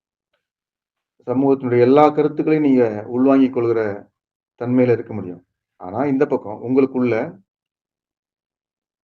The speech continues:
நீங்க ஒரு மெய் நிலை நோக்கிய பயணத்துல இருப்பீங்க. அது ஒரு சிந்தனை வளர்ச்சி போக்கு. தொடர்ந்து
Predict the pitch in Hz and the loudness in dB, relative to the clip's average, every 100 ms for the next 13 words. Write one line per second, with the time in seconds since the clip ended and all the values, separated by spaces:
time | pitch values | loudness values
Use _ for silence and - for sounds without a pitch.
0 | _ _ _ _ _ 131 135 151 156 135 | _ _ _ _ _ -6 -2 2 6 6
1 | 120 107 95 101 - _ _ _ _ _ | 4 0 -6 -8 -18 _ _ _ _ _
2 | _ _ _ _ _ _ - 123 139 160 | _ _ _ _ _ _ -8 0 4 4
3 | 147 127 120 - - - 127 123 123 123 | 2 -2 -8 -16 -20 -14 -4 0 2 4
4 | 127 127 147 135 104 98 95 _ _ _ | 2 0 0 0 0 -6 -12 _ _ _
5 | _ _ _ _ _ _ - 120 120 113 | _ _ _ _ _ _ -4 -2 -2 -2
6 | 110 107 98 87 - 101 113 104 127 127 | -4 -2 -6 -10 -10 -2 -2 -2 0 0
7 | 117 98 90 - 110 123 123 101 107 107 | 0 -4 -10 -4 0 0 -2 -8 -6 -6
8 | 104 _ _ _ _ _ _ _ _ _ | -10 _ _ _ _ _ _ _ _ _
9 | _ _ _ - 113 120 123 117 92 92 | _ _ _ -6 -2 0 2 0 -2 -10